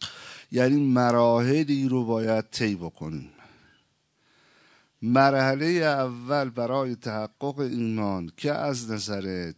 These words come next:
دقیق و صحیح به عنوان مقدمه ایمان است و نه خود ایمان، بحث معرفت.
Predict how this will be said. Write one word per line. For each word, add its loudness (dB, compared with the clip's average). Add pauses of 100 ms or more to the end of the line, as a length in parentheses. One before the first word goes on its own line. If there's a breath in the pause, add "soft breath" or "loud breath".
(140)
دقیق -4
و -4
صحیح -4
به -8
عنوان -2
مقدمه -2
ایمان -2
است -8 (300)
و -2
نه 0
خود -8
ایمان، 0 (600 soft breath)
بحث 4
معرفت. -2